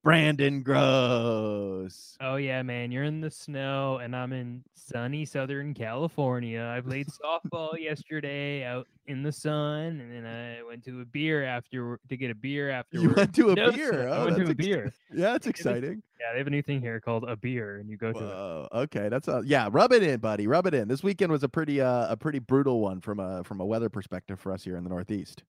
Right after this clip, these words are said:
Speaker 2: Did you, do you leave your, your home then? What do you do? I was actually in one of these, by the way, in New York a few years ago,
Speaker 1: Oh,
Speaker 2: so
Speaker 1: no way,
Speaker 2: that's a fun
Speaker 1: really?
Speaker 2: experience.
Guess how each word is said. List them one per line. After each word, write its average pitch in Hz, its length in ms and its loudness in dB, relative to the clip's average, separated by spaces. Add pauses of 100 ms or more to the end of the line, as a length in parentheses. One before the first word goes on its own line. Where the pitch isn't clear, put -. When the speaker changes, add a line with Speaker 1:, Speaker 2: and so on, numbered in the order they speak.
(340)
Speaker 2:
Did 123 160 -6
you, 143 680 -2
do 143 100 -6
you 202 160 0
leave 175 320 -2
your, 175 340 -2
your 151 200 -2
home 170 240 -4
then? 202 180 -6
What 165 120 -4
do 175 60 -6
you 175 80 -6
do? 131 360 -4
I 127 160 0
was 196 120 0
actually 240 280 -4
in 175 120 -4
one 135 140 -4
of 110 60 -10
these, 107 160 -10
by 110 120 -6
the 107 60 -6
way, 107 160 -8
in 113 140 -8
New 107 100 -8
York 104 320 -8
a - 40 -20
few 110 100 -16
years 95 240 -12
ago, 95 120 -14
Speaker 1:
Oh, 160 200 10
Speaker 2:
so - 20 6
Speaker 1:
no 143 160 6
way, 170 140 8
Speaker 2:
that's 196 80 6
a - 20 -2
fun 104 80 -4
Speaker 1:
really? 156 280 4
Speaker 2:
experience. 113 440 -14